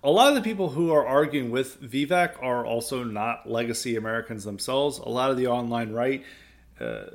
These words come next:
is not from the core American population. A lot of it is from these people at the fringes of whiteness or from recent immigrant backgrounds. And they're, the, so it's, like, very funny. It's like the people who are arguing for the heritage Americans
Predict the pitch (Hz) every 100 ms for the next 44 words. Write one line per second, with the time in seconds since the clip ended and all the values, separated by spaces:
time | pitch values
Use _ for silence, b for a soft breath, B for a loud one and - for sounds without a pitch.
0 | - _ 135 113 113 113 120 139 160 143
1 | 139 151 143 139 139 139 147 135 139 135
2 | 147 139 135 135 104 95 107 127 127 127
3 | 113 120 127 123 135 123 120 120 117 131
4 | 131 120 117 - 123 120 120 117 117 117
5 | 120 117 - 104 - 107 104 113 120 113
6 | 113 110 110 107 110 110 120 117 110 -
7 | B B B B 147 139 131 127 127 127
8 | 123 127 - _ _ _ _ _ 135 135
9 | 139 139 135 135 127 147 - 196 190 180
10 | 190 202 226 226 196 175 151 151 135 143
11 | 135 156 151 143 131 127 123 120 131 131
12 | 120 127 120 113 123 123 120 117 113 117
13 | 117 113 113